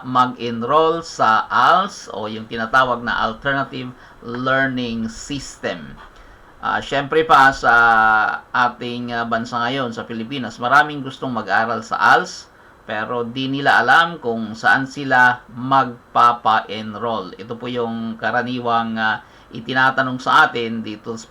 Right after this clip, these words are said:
po sa ating, ah, channel, ang als Reviewer Philippines, ganun na din po sa ating Facebook, ah, page at saka sa Facebook group natin na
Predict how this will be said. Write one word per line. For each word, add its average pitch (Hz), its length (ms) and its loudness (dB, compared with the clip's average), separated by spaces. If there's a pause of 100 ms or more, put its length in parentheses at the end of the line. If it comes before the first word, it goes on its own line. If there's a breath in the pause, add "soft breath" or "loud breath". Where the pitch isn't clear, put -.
po 127 160 -4
sa 107 320 2
ating, 107 560 -6
ah, 101 160 -6
channel, 131 560 2 (480 soft breath)
ang 107 160 -2
als 127 240 2
Reviewer 135 400 -4
Philippines, 143 480 -4
ganun 127 260 -6
na 127 80 -2
din 127 220 -6
po 110 80 -6
sa 110 320 -2
ating 104 180 -10
Facebook, 117 800 -8 (400)
ah, 101 320 0
page 98 640 -8 (160)
at - 240 -6
saka - 240 -10
sa - 160 -18
Facebook 110 480 -8
group 104 240 -12
natin 110 400 -2 (480 soft breath)
na 120 160 -2